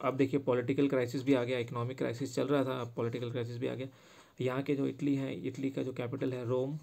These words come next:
जहाँ पर आपका Food and Agricultural Organization का हेडक्वार्टर भी है। खाने से रिलेटेड कुछ भी चीज़ें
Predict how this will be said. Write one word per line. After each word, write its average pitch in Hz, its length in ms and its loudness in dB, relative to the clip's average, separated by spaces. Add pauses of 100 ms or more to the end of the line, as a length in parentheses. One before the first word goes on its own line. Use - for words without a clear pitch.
(300)
जहाँ 117 220 -4 (100)
पर 123 120 -2
आपका 120 280 -4
Food 135 400 0
and 123 380 -4
Agricultural 120 760 -4
Organization 120 400 -6
का 113 100 -4
हेडक्वार्टर 113 440 -6
भी 120 180 -4
है। 120 160 -6 (420)
खाने 135 440 0
से 147 160 2
रिलेटेड 135 360 0
कुछ 139 200 -2
भी 147 140 4
चीज़ें 131 400 0